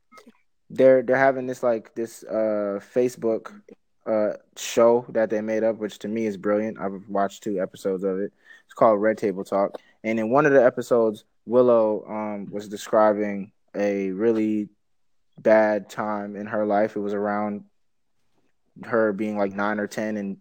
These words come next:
uh, that song, uh "Whip My Hair." was, like, popping out here in these streets like crazy, and she was being, she was, she had seen a, you know, a little bit of remnants of, like, success,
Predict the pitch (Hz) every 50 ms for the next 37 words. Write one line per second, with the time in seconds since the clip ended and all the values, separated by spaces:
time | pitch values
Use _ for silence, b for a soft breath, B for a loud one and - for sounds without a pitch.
0 | _ _ - 101 101 101 98 98 98 b b b b b b b b _ - 107
1 | 104 104 101 - - _ _ - 95 - _ - - - _ _ _ _ - -
2 | - - 123 117 113 113 110 107 107 104 - 78 104 101 101 98 98 95 92 92
3 | - - 110 117 - 98 107 101 101 104 110 107 110 110 113 - - _ _ _
4 | _ _ _ _ _ _ _ _ 101 101 98 92 101 95 95 92 78 - - -
5 | - - 110 113 113 - 107 104 104 107 - - - 98 98 104 107 107 107 110
6 | 117 101 95 101 101 104 - - 107 107 110 - - - _ 98 95 92 90 -
7 | _ _ - - 107 104 104 104 101 104 107 113 b b b b b b b b
8 | b _ - 98 - 113 107 101 98 110 107 104 98 87 - - 127 117 104 98
9 | - - - 135 131 117 113 104 95 - - - - - 135 120 117 117 113 92
10 | 90 101 98 - - - 95 110 113 107 101 98 101 107 110 104 98 104 104 92
11 | - 87 95 92 104 107 107 104 104 104 98 - 95 92 92 92 92 - - -
12 | - - 156 151 135 123 - -